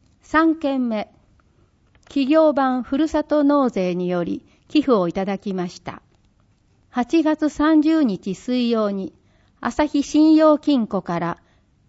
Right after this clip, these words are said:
三郷市まち人仕事創生推進計画に基づく、まちづくりは道づくり事業費として、企業版ふるさと納税により、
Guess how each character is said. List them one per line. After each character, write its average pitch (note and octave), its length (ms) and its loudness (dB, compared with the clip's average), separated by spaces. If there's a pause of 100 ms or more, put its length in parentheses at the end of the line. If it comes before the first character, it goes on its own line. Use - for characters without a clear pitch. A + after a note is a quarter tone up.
(120)
三 A#3+ 120 -2
郷 C#4+ 320 0
市 - 260 -8 (240)
ま A3 180 -4
ち C#4 320 -2
人 - 580 -6
仕 - 220 -4
事 A#3+ 400 0
創 C#4 300 0
生 D4 280 0
推 D4 300 -2
進 D#4+ 300 2
計 D4+ 240 0
画 G3 260 -6
に F#3 140 -6
基 - 20 -6
づ F#3+ 400 -6
く、 - 260 -10 (480)
ま A3+ 160 -2
ち D#4 180 2
づ D#4 140 2
く C4 180 -2
り G3 140 -2
は F3 180 -4
道 G3+ 120 -4
づ D4+ 300 -2
く D4 140 -4
り C4+ 180 0
事 B3+ 160 0
業 C#4 180 2
費 - 160 -4
と F3 140 -6
し - 140 -12
て、 - 280 -10 (400)
企 B3+ 200 -2
業 C#4+ 240 4
版 B3 260 -2
ふ B3+ 140 -8
る D4 100 -2
さ D#4+ 160 -2
と D#4 180 0
納 D#4 240 4
税 G3+ 240 0
に F#3 140 -4
よ F3+ 160 -2
り、 F#3+ 240 -8